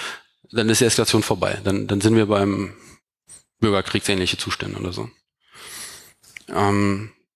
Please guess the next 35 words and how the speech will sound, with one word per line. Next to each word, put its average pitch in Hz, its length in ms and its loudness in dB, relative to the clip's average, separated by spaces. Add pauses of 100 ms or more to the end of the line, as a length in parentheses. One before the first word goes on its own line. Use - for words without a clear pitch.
(140)
also, 104 220 0
dass 104 160 2
die 110 100 4
S 107 140 0
E 110 40 0
K 120 180 0
da 127 100 2
reingemarschiert 123 580 2
ist, 120 220 0
in 117 120 -6
die, 110 140 4
also, 104 160 -2
dass 104 120 2
die 107 100 -4
Strategie 117 480 2
so 120 200 4 (400)
verfolgt 123 480 0
hat, - 240 -4
mit 113 180 -4
so 123 100 4
einer 110 340 2 (360)
Gewaltanwendung, 107 840 2 (320)
ist, 117 280 2
ähm, 110 480 4 (1120)
auch 113 180 -2
ein 117 160 2
offensichtliches 117 680 2
Zeichen 110 300 0
einer 104 220 -2
harten 104 280 -2
Linie. 101 320 0 (840)
Und 113 200 0
deswegen 135 320 4
brannten 127 280 0
in, 117 200 4